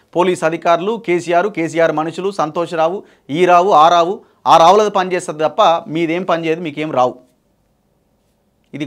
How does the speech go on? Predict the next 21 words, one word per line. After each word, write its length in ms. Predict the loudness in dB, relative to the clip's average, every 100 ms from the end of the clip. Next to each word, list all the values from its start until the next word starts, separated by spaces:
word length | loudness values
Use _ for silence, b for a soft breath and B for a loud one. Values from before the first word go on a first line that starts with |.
| -2
ఘోర 180 | 2 4 4
అవమానం. 340 | 2 0 -2 -6
ఇమ్మీడియట్గా 680 | -6 -4 -4 -4 -2 -2 -4 -8 -4
బహిరంగ 380 | -2 -2 -4 -6
క్షమాపణ 360 | -4 -2 -2 -4 -6
చెప్పాలి 260 | -4 -6 -6
మంత్రి, 260 | -10 -10 -14 b b b -2
బహిరంగ 360 | 2 2 2 -2
క్షమాపణ 360 | -2 2 2 0 -6
చెప్పాలి 260 | -4 -4 -4
ముఖ్యమంత్రి. 460 | -8 -8 -8 -10 -16 _ _ _ _ _ _ _ _ _ _ _ _ _ _ _ _ _ _ _ _ _ _ -10 -6
ఎన్-, 300 | -4 -6 -8 -6 -4
ఎంత 240 | -4 -2 -2 -2 0
దారుణంగా 440 | 4 6 4 0 -2 0
తెలంగాణ 340 | -4 -2 -2
పాటను 420 | -2 -2 -2 -2 -4
అవమానిస్తున్నో 480 | -4 -4 -6 -8 -10
చూడండి. 340 | -8 -10 -12 b b -6
మళ్ళీ 140 | -4
నేను 160 | -2
ఈ 100 | -4